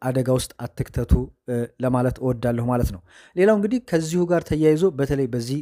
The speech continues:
በሳዑዲ አረቢያ አሁን በ-፣ በጣም ሰው ተነግሮት ሊሰማ ያልቻለው ነገር በሐዋላ ጉዳይ ነው። በተለይ ገንዘብ ለመላክ በሐዋላ ጉዳይ የምትሄዱ ሰዎች ብዙ ሰዎች ችግር ውስጥ እየገባቸው ነው። በተለይ ብዛት ያለው ብር ሐዋላ ላኩልኝ ብላችሁ የምትሰጡ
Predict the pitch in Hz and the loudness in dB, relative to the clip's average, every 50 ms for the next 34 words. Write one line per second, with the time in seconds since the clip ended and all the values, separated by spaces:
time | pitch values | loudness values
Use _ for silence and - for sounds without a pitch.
0 | - - 120 123 123 - 143 - 127 120 123 123 123 123 143 143 - - 127 139 | -8 -8 -8 -6 -6 -6 -6 -6 -4 -4 -2 -2 0 0 -2 -2 -4 -6 -6 -6
1 | 147 151 - _ _ - 123 127 - 131 135 147 - 185 180 165 - _ _ - | -6 -6 -8 _ _ -12 -10 -10 -6 -4 -4 -2 -2 -2 -4 -4 -6 _ _ -20
2 | - - - _ - - - 170 175 190 196 - - - 151 151 156 147 143 147 | -20 -20 -20 _ -12 -6 -2 -2 -2 -2 -4 -6 -6 -4 -2 0 0 0 0 0
3 | 139 - - 135 127 - 139 127 135 131 127 120 - - 123 127 127 123 131 135 | -2 -2 -4 -6 -4 -2 -2 0 0 0 -2 -2 -4 -4 -4 -2 0 0 0 2
4 | 156 180 185 - _ _ _ _ _ _ _ _ _ _ _ _ _ 120 135 127 | 2 0 0 -2 _ _ _ _ _ _ _ _ _ _ _ _ _ -10 -6 0
5 | 147 151 147 143 131 120 117 101 - - - 107 98 87 80 82 95 123 - 147 | 4 4 6 6 4 2 2 0 -2 -2 -2 -6 -10 -10 -8 -6 -6 -4 -2 -2
6 | 139 147 147 147 - 123 131 131 131 131 131 147 147 143 165 180 139 131 127 131 | -2 -2 -2 -4 -8 -8 -6 -4 -2 0 0 0 -2 -2 -6 -8 -6 -4 -2 0
7 | 131 139 147 147 - _ _ - 120 117 120 131 135 131 127 123 123 123 117 123 | 0 0 0 0 -4 _ _ -10 -4 -2 0 2 2 2 0 -2 -4 -4 -4 -4
8 | 123 117 120 127 135 143 147 - - 139 135 131 - - 151 151 170 185 - - | -4 -2 0 0 0 0 0 -2 -4 -6 -4 -4 -4 -2 0 0 0 -2 -4 -8
9 | _ _ _ _ - _ _ _ - 123 127 135 143 135 - 139 135 131 135 - | _ _ _ _ -20 _ _ _ -10 -6 -4 -4 -2 -2 0 2 0 0 0 -4
10 | 127 113 107 120 120 120 - - 117 113 113 107 110 95 92 104 95 - - - | -10 -8 -6 -6 -6 -6 -6 -6 -6 -6 -4 -4 -6 -6 -4 -6 -6 -6 -8 -12
11 | - 90 92 117 113 139 147 151 151 170 165 175 196 240 247 - _ _ _ _ | -12 -12 -12 -6 0 2 2 2 2 0 0 0 0 0 -2 -6 _ _ _ _
12 | _ - 120 120 120 156 156 147 - 143 139 135 127 127 120 143 185 240 - _ | _ -14 -10 -2 2 4 4 4 4 2 0 0 0 0 2 0 0 0 -2 _
13 | _ _ _ _ _ _ _ _ _ _ - 131 135 135 131 127 123 127 123 - | _ _ _ _ _ _ _ _ _ _ -2 0 2 2 2 2 2 2 0 0
14 | - 127 120 120 117 113 117 120 123 123 - - 180 127 120 123 127 - - - | -4 -8 -6 -4 -4 -2 0 0 0 0 -2 -4 -6 -4 -4 -4 -6 -8 -8 -10
15 | 127 - | -10 -10